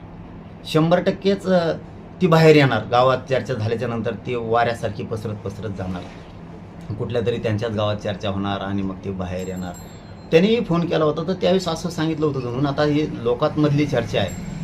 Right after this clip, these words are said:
आता ही खरी खोटी तपास यंत्रणेने बघितली पाहिजे आणि खरीच असायला पाहिजे, खोटी असण्याचं काहीच कारण नाही. की त्यांनी फोन लावला होता जणू फरार असताना, त्या, अ, एकट्या फरार असलेले त्यांनी एकट्यानेच नाही, तर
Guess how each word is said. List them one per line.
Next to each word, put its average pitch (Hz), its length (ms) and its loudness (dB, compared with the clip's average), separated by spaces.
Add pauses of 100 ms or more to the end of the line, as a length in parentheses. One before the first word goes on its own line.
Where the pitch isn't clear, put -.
(160)
आता 110 220 -2
ही 139 160 2
खरी 127 200 0
खोटी 139 280 -4
तपास 135 360 -4
यंत्रणेने 143 400 2
बघितली 147 420 0
पाहिजे 101 260 0
आणि 131 220 -2 (180)
खरीच 202 320 6
असायला 135 300 4
पाहिजे, 95 260 -4 (420)
खोटी 131 180 0
असण्याचं 139 380 0
काहीच 156 260 -2
कारण 107 220 0
नाही. 101 160 -2 (440)
की 151 80 0
त्यांनी 170 240 4
फोन 156 220 2
लावला 160 260 4
होता 139 180 2
जणू 143 300 4
फरार 127 180 0
असताना, 107 500 -2 (380)
त्या, 120 180 4 (340)
अ, 104 240 -2
एकट्या - 400 0
फरार 135 180 2
असलेले 147 280 0
त्यांनी 160 160 2
एकट्यानेच 180 380 2
नाही, 160 180 2 (280)
तर 147 80 2